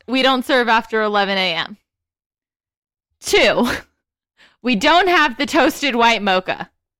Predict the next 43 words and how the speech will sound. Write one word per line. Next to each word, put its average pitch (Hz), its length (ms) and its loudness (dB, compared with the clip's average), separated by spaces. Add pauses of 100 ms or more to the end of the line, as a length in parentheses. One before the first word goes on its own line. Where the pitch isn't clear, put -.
(1000)
So 220 500 0 (400)
I 247 140 4
was 247 220 2
just - 220 -2
like, 277 360 0 (120)
"Uh," 185 1040 4 (100)
because 262 540 0
I'm 247 120 -2
pretty 294 220 0
sure 285 160 -4
that 254 140 -2
the 233 160 -8
other 262 240 2
drink 254 300 -2
we 233 120 -4
had 226 140 -2
talked 220 240 -2
about 208 260 0
ordering 202 440 -2 (120)
also 339 480 2
had 233 340 0
the 240 80 -2
toasted 262 540 -2
white 226 260 2
mocha. 220 520 2 (640)
And 247 120 0
so 349 80 2
I 294 120 4
was 302 160 0
like, 285 260 0
"Well, 262 160 0
now 262 280 2
I'm 277 180 0
screwed." 220 520 0
And 254 200 0
I 262 120 2
would 294 100 -2
just 311 180 -6
kind 359 200 2
of - 100 0
froze 233 600 2
in 214 160 -2
the, 208 200 -2